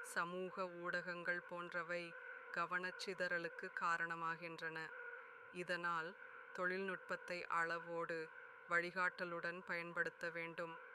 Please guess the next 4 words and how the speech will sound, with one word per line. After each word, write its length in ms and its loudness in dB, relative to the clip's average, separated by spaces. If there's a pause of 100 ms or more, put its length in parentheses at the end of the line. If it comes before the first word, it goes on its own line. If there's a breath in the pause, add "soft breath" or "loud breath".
(380)
தொழில்நுட்பத்துடன் 1040 0
கூடிய 400 -2
ஆசிரியர் 680 0
பங்கு. 480 -2